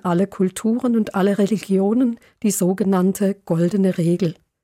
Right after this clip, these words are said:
Sie ist das Herzstück des jüdischen Gesetzes und der gläubige Jude Jesus hat sie den Seinen in der berühmten Bergpredigt ans Herz gelegt.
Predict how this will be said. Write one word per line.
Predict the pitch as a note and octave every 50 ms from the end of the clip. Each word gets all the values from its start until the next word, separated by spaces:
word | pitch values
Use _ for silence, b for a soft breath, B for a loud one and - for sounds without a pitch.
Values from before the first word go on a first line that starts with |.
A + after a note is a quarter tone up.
| _ _ _ _ _ _ _ _ _ _ _ -
Sie | - - G3
ist | G3+ - - -
das | E3+ D#3 - -
Herzstück | F#3 G3 A#3 - - - - - C4 C4 - -
des | A#3 G3 - -
jüdischen | E3+ F3+ F#3+ F3 A3+ G#3+ - A3 G#3+
Gesetzes | - G3 D#3 - E3+ E3+ E3+ - - A3 G3+ G3+ - - - _ _ _ _ _ _ _ _ _ _
und | - F#3+ F3+
der | F#3+ F3+ F3+
gläubige | - - G3+ F3+ G3 B3 C4+ E4+ C#4+ C#4
Jude | A#3 G3 - A3+ A#3 - A3+
Jesus | E3+ - F3+ F3 F#3+ G3 - A3 G3+ - - - - - -
hat | F3+ E3+ -
sie | - - F#3
den | - F3+ E3+ E3+
Seinen | D#3+ - E3+ D#3 E3 E3+ F#3 G#3 A#3 A#3 A#3 A#3
in | - A3+ F#3+
der | F#3 E3+ D#3
berühmten | - E3 - - G3+ A3+ B3+ B3+ - - A3+ G#3+ -
Bergpredigt | - E3+ E3+ F3 - - - - F#3 E3+ E3 - E3+ - - -
ans | - E3+ D#3+ - -
Herz | E3+ E3 D#3+ - - -
gelegt. | - D#3 D#3+ E3 D#3+ D#3+ - - -